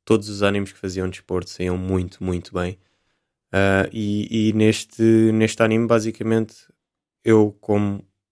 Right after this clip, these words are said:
o meu historial no passado de, de atleta de corridas de longas distâncias, consegui identificar que eles fizeram um estudo muito bom e uma análise muito boa do que é que é o movimento da corrida. Foi a primeira vez num anime que eu vi, ah, personagens a correrem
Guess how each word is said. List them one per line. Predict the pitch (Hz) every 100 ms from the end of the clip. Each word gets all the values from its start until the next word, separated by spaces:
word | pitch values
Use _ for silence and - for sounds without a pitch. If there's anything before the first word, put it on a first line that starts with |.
| _ _
o | 104
meu | 101
historial | 95 - 95 98 98
no | 95
passado | 95 - 101 98 98
de, | 101 95
de | 101
atleta | 98 104 101
de | 98
corridas | - 95 92
de | 95
longas | 98 95
distâncias, | - 101 101 113 - _ _ _ _
consegui | 110 - 113
identificar | 113 107 110 117
que | 110 113
eles | 107
fizeram | - 110 104 107 110
um |
estudo | 110 - - 104 104 _ _ _ _ _ -
muito | 107 113 113 113
bom | 107
e | 107
uma | 101 101
análise | 101 101 98
muito | 104 98
boa | 104 98
do | 98
que | 95
é | 92
que | -
é |
o | 95
movimento | 95 95 95 95 90
da | 90
corrida. | - - 92 123 - _ _ _ _ _ _
Foi | -
a | 95
primeira | 107 110
vez | 110 110
num | 110
anime | 107 107
que | 104 107
eu | 104
vi, | 98 101 98 95 - _ _ _ _
ah, | 92 92 92 90 - _ _ _
personagens | - 104 107 104 98
a | 98
correrem | - 104 98 92